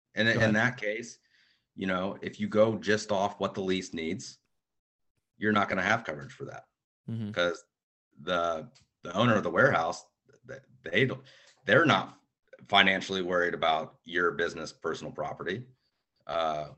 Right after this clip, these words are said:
Speaker 1: I mean, they might lose you as a client 'cause you have, you go out of business, but, um, it's not something, I have very, very rarely seen it required from a landlord telling a business that's one of their tenants, "Ensure your own property in here."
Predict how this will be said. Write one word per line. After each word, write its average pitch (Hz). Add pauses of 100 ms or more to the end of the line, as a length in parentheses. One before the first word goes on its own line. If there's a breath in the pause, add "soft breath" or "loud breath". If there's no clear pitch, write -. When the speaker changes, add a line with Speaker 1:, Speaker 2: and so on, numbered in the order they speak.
(100)
Speaker 1:
I -
mean, 78
they 78
might 76
lose 76
you 76
as 71
a -
client 98
'cause 76
you 76
have, -
you 76
go 76
out 76
of -
business, 71
but, 69
um, 71 (380)
it's 87
not 95
something, 87 (360)
I 90
have 82
very, 101
very 90
rarely 85
seen 85
it 78 (520)
required 82
from 80
a 78
landlord 78 (240)
telling 85 (180)
a 82
business 82
that's 71
one 85
of 85
their 80
tenants, 78 (320)
"Ensure 85
your 82
own 78
property 71
in 64
here." -